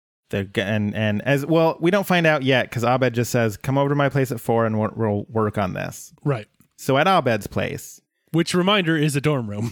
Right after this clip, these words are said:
Speaker 2: <laughs>
Speaker 1: which is a dorm room at a community college, they are giving Jeff some vodka, um, and rehearsing what he's gonna
Speaker 2: Mm-hmm.
Speaker 1: say.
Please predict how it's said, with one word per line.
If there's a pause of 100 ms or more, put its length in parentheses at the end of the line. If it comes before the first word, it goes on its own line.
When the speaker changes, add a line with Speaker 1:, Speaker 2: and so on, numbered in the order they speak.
(140)
Speaker 2:
<laughs>
Speaker 1:
which
is
a
dorm
room
at
a
community
college, (400)
they
are
giving
Jeff
some
vodka, (680)
um, (100)
and
rehearsing
what
he's
gonna
Speaker 2:
Mm-hmm.
Speaker 1:
say.